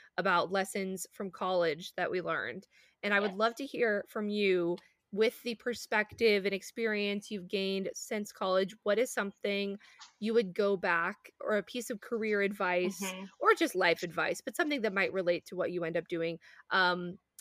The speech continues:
Speaker 1: that you would give yourself in college, something you wish that you would have known
Speaker 2: Mm.
Speaker 1: that might have changed something or that just would have helped you out at the time?
Speaker 2: Oh, that's a good one. There's so many <laughs> that come to my head. Um, I would
Speaker 1: It's
Speaker 2: say
Speaker 1: hard, right?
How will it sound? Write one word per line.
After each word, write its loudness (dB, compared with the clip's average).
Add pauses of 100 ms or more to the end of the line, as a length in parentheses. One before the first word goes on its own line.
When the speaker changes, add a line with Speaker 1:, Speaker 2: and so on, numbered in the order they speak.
Speaker 1:
that 2
you -2
would 0
give 2
yourself -2
in -2
college, -2
something -4
you -2
wish 0
that -6
you -6
would 0
have -6
known -2
Speaker 2:
Mm. -6
Speaker 1:
that -2
might -4
have -6
changed -8
something -4 (320)
or -2
that 2
just -8
would -2
have 0
helped -8
you -8
out -4 (220)
at -8
the -12
time? -8 (1040)
Speaker 2:
Oh, -4
that's -2
a -6
good -2
one. -2 (220)
There's -4
so 8
many 2 (220)
<laughs> 0
that 10
come 10
to 0
my 12
head. 8 (440)
Um, 12 (240)
I 6
would -4
Speaker 1:
It's -4
Speaker 2:
say -
Speaker 1:
hard, 8
right? 6